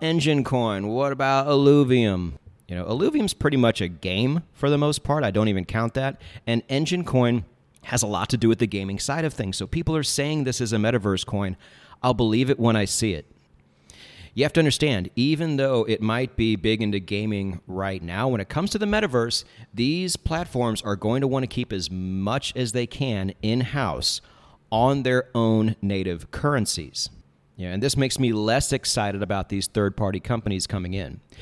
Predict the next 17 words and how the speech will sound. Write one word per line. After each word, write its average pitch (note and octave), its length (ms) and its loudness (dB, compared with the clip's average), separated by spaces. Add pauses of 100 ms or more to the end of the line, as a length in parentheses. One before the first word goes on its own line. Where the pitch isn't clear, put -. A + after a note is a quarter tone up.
(240)
Now, F#2+ 120 -6
there G#2 140 -4
is C#3 120 0
some C#3+ 140 0
talk C3 300 0
about G#2+ 260 -2
Theta C3+ 460 2 (340)
becoming A#2 320 0
a G#2 60 2
big A2+ 260 -2
part A#2+ 220 2
of G#2 40 -2
the A2 180 -2
ecosystem B2+ 500 0
that A2+ 140 -2
kinda G#2 240 -4
runs A2 720 -4